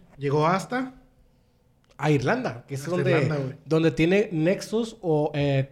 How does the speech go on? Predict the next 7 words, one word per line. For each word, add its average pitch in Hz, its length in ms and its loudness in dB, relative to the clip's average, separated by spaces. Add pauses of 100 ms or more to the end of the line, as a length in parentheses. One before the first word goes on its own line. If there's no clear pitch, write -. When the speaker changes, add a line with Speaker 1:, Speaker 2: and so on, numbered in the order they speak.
(120)
Speaker 2:
comerciales 143 680 -2
con, 131 400 -6
con 120 200 -12
Brasil 208 480 -6 (400)
y 175 220 0
con 170 360 4
México, - 380 0